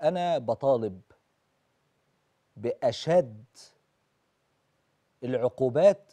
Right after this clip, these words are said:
اللي تتطبق على هذا الكائن هو وأمه، لأن أنا قلت مرضى السرطان خط أحمر،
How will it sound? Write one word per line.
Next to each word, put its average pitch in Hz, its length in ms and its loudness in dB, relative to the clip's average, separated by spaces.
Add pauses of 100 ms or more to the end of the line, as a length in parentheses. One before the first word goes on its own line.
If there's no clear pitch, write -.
اللي 123 160 -8
تتطبق 165 680 4 (220)
على 123 240 0
هذا 147 240 -2
الكائن 104 720 -4 (300)
هو 143 220 0
وأمه، 98 400 -8 (1160)
لأن 147 220 2
أنا 160 160 0
قلت 202 520 0 (440)
مرضى 175 720 4
السرطان 165 840 -2
خط - 340 -2
أحمر، 110 580 -2